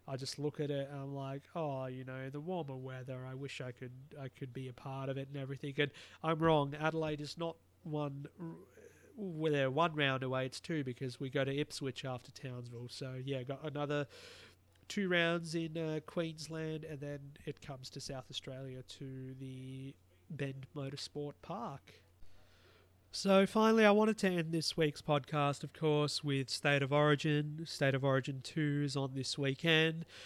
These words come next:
I love how we've gone, you know, done a bit of a globe trek this week. We've started off in France, moved through France, ended up in the top end of Australia, Darwin, and now we're in Perth.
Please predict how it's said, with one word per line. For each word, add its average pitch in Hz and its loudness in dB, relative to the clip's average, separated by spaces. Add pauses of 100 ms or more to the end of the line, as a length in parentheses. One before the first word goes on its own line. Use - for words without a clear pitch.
(200)
I 143 0
love 139 4
how 135 4
we've 131 -2
gone, 135 2
you 131 -4
know, 131 2 (220)
done 147 2
a - 2
bit 139 -2
of 131 -2
a 131 0 (440)
globe 160 4
trek - 2
this - -2
week. 139 2
We've 131 -4
started 143 0
off 139 -2
in 131 -8
France, 139 -6 (420)
moved 139 -2 (240)
through 156 4
France, 135 -2 (480)
ended 143 2
up 139 2 (160)
in 147 -2
the 135 -4
top 143 0
end 135 -2
of 135 -6
Australia, 135 -4
Darwin, 139 -2
and 139 -6
now 147 0
we're 135 -2
in 127 -8
Perth. 123 -8